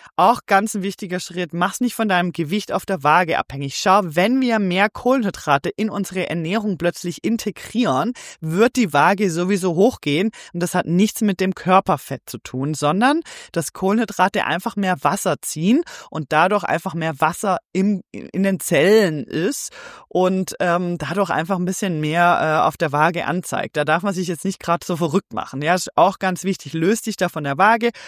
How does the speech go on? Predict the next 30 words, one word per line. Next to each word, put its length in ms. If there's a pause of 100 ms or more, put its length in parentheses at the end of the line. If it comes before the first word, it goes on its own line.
(260)
oder 280
lass 240
es 100
doch 140
einfach 320
mal 100
eine 160
Zeit 320
lang 60 (480)
mit 320
dem 240
Wiegen 520 (260)
und 180
beobachte 600
nur 260
dein 160
Energielevel, 840 (220)
beobachte 500
nur 180
deine 240
Laune 520
und 220
deine 220
Performance, 1080
um 180
so 560
dir 240
Klarheit 800
zu 120
verschaffen, 640